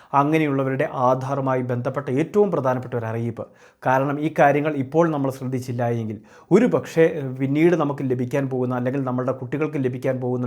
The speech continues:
ഡോക്യുമെന്റുകളിൽ പിശകുകൾ വരാൻ സാധ്യതയുണ്ട്. ഇപ്പോൾ തന്നെ കേന്ദ്ര സർക്കാർ നൽകുന്ന ഈ പ്രധാനപ്പെട്ട അറിയിപ്പുകൾ ശ്രദ്ധിക്കുക. ഏറ്റവും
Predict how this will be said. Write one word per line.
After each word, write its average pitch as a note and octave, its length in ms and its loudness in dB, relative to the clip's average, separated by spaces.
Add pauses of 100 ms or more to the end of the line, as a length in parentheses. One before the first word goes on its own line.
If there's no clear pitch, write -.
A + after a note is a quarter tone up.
ഡോക്യുമെന്റുകളിൽ B2 640 -2 (400)
പിശകുകൾ C#3+ 540 -2
വരാൻ A#2+ 200 0
സാധ്യതയുണ്ട്. A2+ 560 -8 (360)
ഇപ്പോൾ D3 280 4 (120)
തന്നെ C#3+ 240 0
കേന്ദ്ര C3+ 260 0
സർക്കാർ C3 380 -6
നൽകുന്ന B2+ 420 -2 (160)
ഈ D3+ 100 -2
പ്രധാനപ്പെട്ട B2+ 580 -2 (140)
അറിയിപ്പുകൾ A#2+ 420 -4
ശ്രദ്ധിക്കുക. A2 480 -8 (420)
ഏറ്റവും F3 320 6